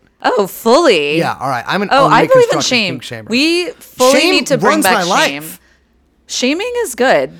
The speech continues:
Speaker 1: These
Speaker 2: T-
Speaker 1: people should be shamed.
Speaker 2: Those who say shame is unhealthy are anti-Semitic
Speaker 1: <laughs>
Speaker 2: because literally there would be none of my people.
Speaker 1: And anti-Catholic.
Speaker 2: Well, that's easy to do. <laughs> One can be forgiven for that.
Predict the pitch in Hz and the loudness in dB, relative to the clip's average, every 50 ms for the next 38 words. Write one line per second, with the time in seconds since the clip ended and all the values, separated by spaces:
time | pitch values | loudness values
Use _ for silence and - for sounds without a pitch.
0 | - _ - 240 - - - - 381 359 - 440 392 - - 415 240 262 247 - | -12 _ -4 -2 -2 -2 0 0 0 0 0 -2 -4 -2 -4 -4 -2 -4 -4 -4
1 | - 190 160 139 127 139 147 139 139 196 240 277 294 269 - 339 330 - - 330 | -4 -4 -4 -6 -6 -12 -12 -6 -4 -2 -2 -2 -2 -2 -4 -4 -4 -2 -2 -2
2 | 320 302 247 - - 214 185 185 196 202 202 196 185 160 139 151 147 147 139 139 | -2 -2 -4 -6 -4 -4 -4 -2 -2 -4 -4 -6 -6 -6 -6 -6 -6 -6 -6 -6
3 | 139 139 135 - 170 151 131 123 123 120 117 107 123 113 - 110 107 101 95 - | -6 -6 -6 -6 -6 -6 -6 -6 -8 -10 -10 -12 -12 -14 -12 -12 -14 -14 -14 -16
4 | - _ _ _ - 196 202 - - - - - - 175 165 160 - 170 185 180 | -18 _ _ _ -14 -14 -12 -12 -12 -10 -8 -6 -2 -2 -2 -2 -4 -6 -10 -8
5 | 180 165 190 208 214 214 214 196 190 180 165 151 160 165 151 143 156 139 113 143 | -6 -4 -2 -2 0 0 0 0 0 -2 -2 -2 -2 -4 -4 -4 -6 -6 -6 -6
6 | 139 131 131 135 135 135 127 107 104 110 110 113 - - 220 277 349 523 539 - | -6 -6 -4 -4 -4 -6 -6 -8 -10 -12 -14 -14 -12 -10 -8 -8 -8 -8 -8 -8
7 | - 202 220 220 226 - 226 196 - 202 175 180 - - - - - - - - | -8 -6 -6 -6 -6 -8 -8 -8 -6 -6 -6 -6 -8 -12 -14 -14 -14 -14 -16 -20
8 | _ - - - - - 170 139 127 117 92 - - _ _ _ - 131 117 110 | _ -20 -20 -20 -18 -14 -12 -10 -10 -10 -12 -16 -20 _ _ _ -20 -14 -14 -14
9 | 110 - - 80 98 95 - 98 95 90 - - - - - - - 262 233 190 | -12 -14 -16 -18 -18 -18 -18 -20 -20 -20 -20 -20 -20 -20 -18 -14 -14 -12 -12 -14
10 | 190 175 - 262 - - - 254 240 - - 165 175 180 175 - 165 139 135 127 | -16 -8 -4 -4 -4 -2 -2 -2 -2 -2 -2 -2 0 0 -2 -2 -6 -6 -6 -8
11 | - - 117 110 117 110 107 107 101 - 110 107 104 101 110 - | -8 -10 -12 -10 -10 -10 -12 -14 -16 -16 -14 -14 -14 -16 -18 -20